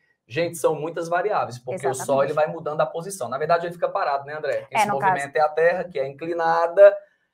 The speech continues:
Speaker 1: mas a gente tem essa
Speaker 2: E é
Speaker 1: sensação de que o
Speaker 2: redonda.
Speaker 1: Sol, isso, que
Speaker 2: Vale
Speaker 1: o Sol, a
Speaker 2: ressaltar.
Speaker 1: posição dele, né,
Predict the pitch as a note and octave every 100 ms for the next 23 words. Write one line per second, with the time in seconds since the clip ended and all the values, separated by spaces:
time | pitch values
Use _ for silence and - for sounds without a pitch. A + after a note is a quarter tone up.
0 | _ - C#3+ D3 D#3+ - E3 E3 E3+ -
1 | E3+ F3 - F#3 F#3+ G#3 G#3 F3+ G3 F#3
2 | F#3 F#3+ C#3 C3+ C3 C3 C3+ D3 D3+ D3
3 | B2 A#2 B2 - A3 - - - - E3
4 | F#3 G3+ F#3+ F#3 D3+ D#3 D#3 E3+ E3+ F#3
5 | G#3 G3+ G3 - F3+ F3+ F3+ D3+ D3 D3+
6 | D#3+ D#3+ C#3+ -